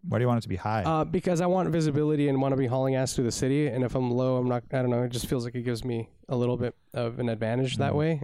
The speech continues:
Speaker 2: Um, I also would like a little bit of ground clearance in case you're going over bumps and shit really fast.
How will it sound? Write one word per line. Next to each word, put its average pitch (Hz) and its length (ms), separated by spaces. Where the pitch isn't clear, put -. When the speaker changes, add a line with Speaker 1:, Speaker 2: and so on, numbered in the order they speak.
Speaker 2:
Um, 127 320
I 139 100
also 143 280
would 123 80
like 135 200
a 170 40
little 170 180
bit 170 140
of 160 80
ground 165 220
clearance 175 420
in 123 80
case 135 320
you're 135 80
going 127 240
over 127 240
bumps 123 400
and 123 80
shit 131 180
really 127 220
fast. 135 420